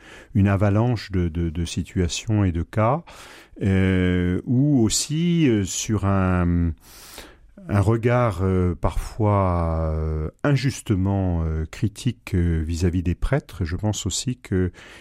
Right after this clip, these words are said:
il est important aujourd'hui, et en particulier pour les évêques, mais pas seulement pour eux, pour l'ensemble du peuple de Dieu, de redire, euh,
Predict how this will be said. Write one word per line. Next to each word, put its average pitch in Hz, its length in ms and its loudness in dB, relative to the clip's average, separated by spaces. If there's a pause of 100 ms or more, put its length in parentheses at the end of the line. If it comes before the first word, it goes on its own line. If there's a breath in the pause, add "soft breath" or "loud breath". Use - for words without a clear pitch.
(200 loud breath)
il 95 140 2
est 87 220 0
important 131 760 -2
aujourd'hui, 98 840 -2 (400)
et 170 80 -2
en 80 60 -2
particulier 82 420 -4
pour 82 180 -4
les 80 220 -2
évêques, 156 320 0
mais 82 100 -2
pas 87 140 -4
seulement 90 340 0
pour 101 280 -2
eux, 202 40 -2
pour 92 160 -4
l'ensemble 95 540 -2
du 82 100 -4
peuple 92 360 -2
de 80 100 0
Dieu, 87 380 -2 (500 loud breath)
de 98 140 0
redire, 120 680 0
euh, 87 320 -2